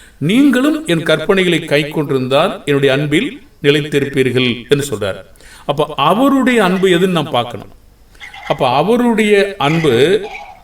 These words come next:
அந்த அன்பு எப்படிப்பட்டதுன்னு கேட்டீங்கன்னா, நிந்தைகளையும் பழிச்சொற்களையும்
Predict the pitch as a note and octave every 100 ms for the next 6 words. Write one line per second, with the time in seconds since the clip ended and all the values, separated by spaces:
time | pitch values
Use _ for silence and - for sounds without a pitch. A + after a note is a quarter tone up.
0 | - D#3 D3 C#3 F#3+ F3+ C#3+ F#3+ G#3+ -
1 | - D#3+ F3+ G3 F3 D#3+ C#3+ C#3 C#3+ F3+
2 | C#3 A2+ - C#3 E3+ F3+ F3+ D3+ C3+ B2
3 | B2 C3+ D3 D3 - - C#3 F#3 F#3+ D#3+
4 | C#3 C3+ C3+ B2+ C3 D3+ D#3